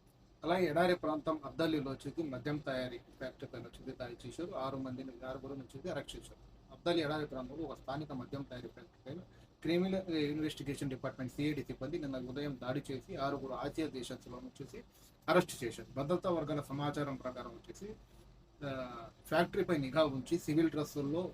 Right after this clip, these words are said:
ఉన్న సిఐడి అధికారులు వచ్చేసి దాడి చేశారని, ఏ, ఇందులో దాడిలో వచ్చేసి మద్యం తయారీలో ఉపయోగించే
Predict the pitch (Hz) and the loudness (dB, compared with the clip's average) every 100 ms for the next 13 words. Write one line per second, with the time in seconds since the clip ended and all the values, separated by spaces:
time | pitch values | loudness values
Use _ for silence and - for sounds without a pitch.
0 | 135 135 131 127 127 139 143 135 123 120 | -6 -4 -2 -2 -2 0 0 0 -2 -4
1 | 123 143 - 135 156 117 123 123 117 123 | -6 -6 -6 -6 -4 -4 -4 -4 -6 -4
2 | 127 196 254 - - - - - 156 151 | -4 -4 -6 -14 -20 -20 -18 -6 -2 2
3 | 156 160 151 151 151 156 160 175 156 151 | 2 2 0 0 2 4 4 4 2 0
4 | 147 156 127 147 160 151 143 135 131 131 | -2 -2 0 0 0 2 2 2 0 -4
5 | - 143 139 135 131 127 | -6 -4 0 0 0 -4